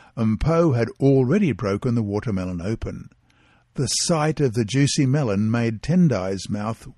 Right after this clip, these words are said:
water. He scooped up a piece of melon and ate it. Soon the boys had enough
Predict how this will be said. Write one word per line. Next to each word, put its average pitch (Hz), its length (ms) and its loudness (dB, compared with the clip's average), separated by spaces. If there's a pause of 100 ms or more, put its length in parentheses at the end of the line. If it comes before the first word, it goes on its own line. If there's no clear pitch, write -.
water. 139 340 -8 (460)
He 160 120 4
scooped 202 460 2
up 127 140 -2
a 113 60 -6
piece 139 280 -2
of 110 140 -2
melon 127 320 0
and 143 160 0
ate 190 240 -2
it. - 180 -14 (360)
Soon 147 420 2
the 110 80 2
boys 117 320 2
had 120 160 2
enough 110 560 -2